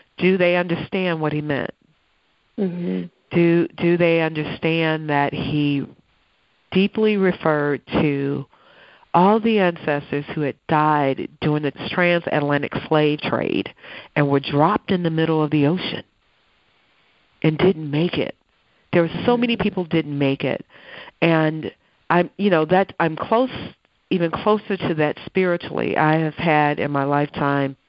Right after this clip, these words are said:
Speaker 1: the opportunity to visit four slave dungeons. People call them ca-, castles, slave castles. And the castles were where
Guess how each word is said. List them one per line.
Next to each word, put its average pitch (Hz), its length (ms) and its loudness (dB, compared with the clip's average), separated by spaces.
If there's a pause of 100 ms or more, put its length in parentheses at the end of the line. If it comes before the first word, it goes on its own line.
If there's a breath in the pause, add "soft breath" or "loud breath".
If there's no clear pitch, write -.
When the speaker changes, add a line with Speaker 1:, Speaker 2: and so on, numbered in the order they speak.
(140)
Speaker 1:
the 160 120 2
opportunity 139 720 0 (300 loud breath)
to - 120 2
visit 143 300 0 (120)
four 170 380 2 (920)
slave 151 420 2
dungeons. 131 480 -2 (220)
People 214 220 0
call 147 200 2
them 135 220 -6
ca-, - 220 -4 (100)
castles, - 480 -2 (140)
slave 147 260 0
castles. - 460 -2 (640 loud breath)
And 151 120 0
the 139 60 4
castles 160 640 2
were 139 320 2
where 135 540 2